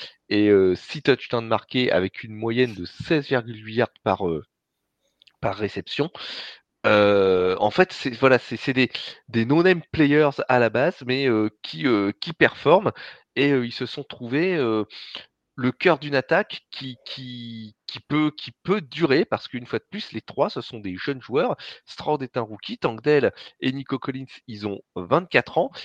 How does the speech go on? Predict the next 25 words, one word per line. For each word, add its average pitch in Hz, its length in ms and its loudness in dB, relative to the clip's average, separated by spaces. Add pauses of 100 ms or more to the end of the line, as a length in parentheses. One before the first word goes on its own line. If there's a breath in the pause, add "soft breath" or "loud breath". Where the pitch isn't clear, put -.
(140 loud breath)
Dalton 131 420 0
Schultz 156 340 -8
également, 117 640 0
euh, 90 340 0
le 110 140 -8
tight 110 240 -2
end 127 180 -2
qui, 98 260 -18
qui, 98 260 -18
qui - 160 -2
a 101 60 4
vingt-sept 117 420 -4
ans. 240 100 -4
Donc, 123 140 -6 (340 loud breath)
il 107 60 -14
y 123 40 6
a, 127 100 8
euh, 120 60 4
des 113 140 -2
playmakers 214 720 -4
qui - 120 -18
sont 117 380 -12
jeunes 180 580 -4
dans, 107 320 -2
euh, 95 200 0